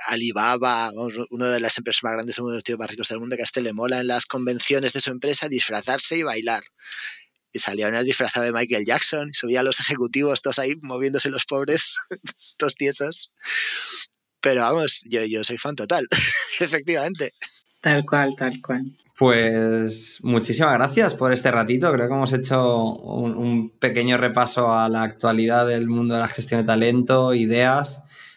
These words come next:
Speaker 3: Em, os doy dos minutos para, para despediros de todas esas personas que, que nos siguen y nos escuchan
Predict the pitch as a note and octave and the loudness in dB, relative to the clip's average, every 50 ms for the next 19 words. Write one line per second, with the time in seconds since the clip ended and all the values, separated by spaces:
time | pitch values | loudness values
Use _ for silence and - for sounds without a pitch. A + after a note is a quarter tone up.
0 | _ _ _ - A#2+ A#2 A#2 A#2 A#2 A2+ A2+ A2+ A2 A2 A2 A2 A2 G#2+ G#2+ G#2+ | _ _ _ -2 2 4 4 4 4 4 6 6 6 6 6 6 4 4 2 0
1 | G#2 - _ - - G#2+ G#2 A2+ A2+ A2+ B2 C#3 C#3 D#3 C#3 B2+ C3 C3 C3 F3 | -4 -6 _ -4 -4 0 4 4 4 4 4 2 2 2 2 2 2 2 2 2
2 | E3+ D3 - - A#2+ A2+ A2+ A2+ A2 A2 A2 A2 A2+ A2 A#2 - - - A2+ A2+ | 0 0 0 -2 -2 -2 0 0 0 0 0 -2 -2 -4 -10 -8 -2 0 0 2
3 | A2+ A2+ A2+ - _ - A2+ G#2+ A2 A2 A2+ A#2 A2+ A2 A2 A2 G#2+ G#2+ G#2+ G#2 | 2 0 0 -2 _ 0 2 4 6 6 6 6 4 4 2 2 2 2 0 0
4 | - A#2 A2+ A2 A2 - - G#2+ - - A2 G#2+ - - A#2 A2 A2+ A2 A2 - | 0 0 0 0 0 -2 -4 -4 -2 0 0 0 0 2 2 2 2 2 0 -2
5 | - - A2 G#2+ G#2+ G#2+ G#2+ G#2+ G#2+ G#2+ - _ _ _ _ - A#2 A2 G#2+ A2 | -4 -2 0 2 2 2 2 0 -2 -6 -10 _ _ _ _ 0 2 4 4 4
6 | A2 - - A#2+ A#2 A2+ A2+ A2+ A2+ A2 A2 - A2 G#2 - - B2+ B2 B2 D#3 | 4 2 2 2 4 4 4 4 4 4 2 0 -2 -4 -2 0 2 2 4 2
7 | D#3+ E3+ F3+ - | 2 0 0 -6